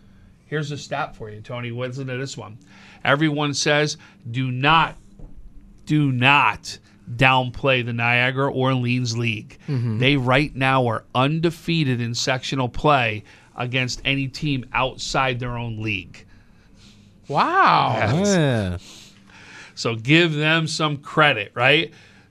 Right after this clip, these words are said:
Speaker 1: Kudos to Niagara Orleans. They're coming out. They're ready to play. They're, like I said, they've got teams that are gonna do damage. You got Medina,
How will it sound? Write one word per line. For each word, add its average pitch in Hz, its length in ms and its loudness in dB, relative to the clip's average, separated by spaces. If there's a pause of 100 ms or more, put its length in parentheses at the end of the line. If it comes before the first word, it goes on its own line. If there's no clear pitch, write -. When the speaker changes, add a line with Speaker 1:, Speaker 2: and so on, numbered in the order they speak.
(100)
Speaker 1:
Kudos 175 420 4
to 147 80 -2
Niagara 139 400 4
Orleans. 135 580 2
They're 156 80 0
coming 151 400 2
out. 139 240 2
They're 120 120 -4
ready 131 300 0
to 127 100 -4
play. 151 500 2 (340)
They're, 113 380 -2 (120)
like 123 220 -6
I - 20 -6
said, 247 220 2
they've 160 140 0
got - 280 2
teams 170 320 -2
that 175 100 2
are 180 40 0
gonna 165 180 -2
do 151 180 0
damage. 165 560 0 (280)
You 131 140 0
got 151 280 4
Medina, 165 600 2